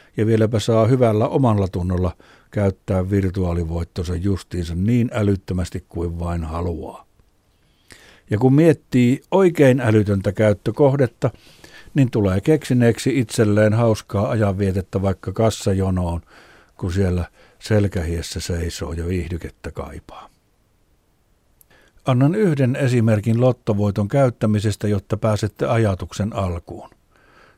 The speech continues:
Sitten mielikuvituksenne herättyä voitte itse heittää lajitovereillenne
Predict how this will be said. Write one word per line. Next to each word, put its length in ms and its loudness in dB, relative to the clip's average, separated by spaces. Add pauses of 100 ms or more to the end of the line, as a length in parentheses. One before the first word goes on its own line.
Sitten 540 -2 (280)
mielikuvituksenne 960 0
herättyä 640 0 (440)
voitte 320 0
itse 420 -2
heittää 440 -2
lajitovereillenne 960 -2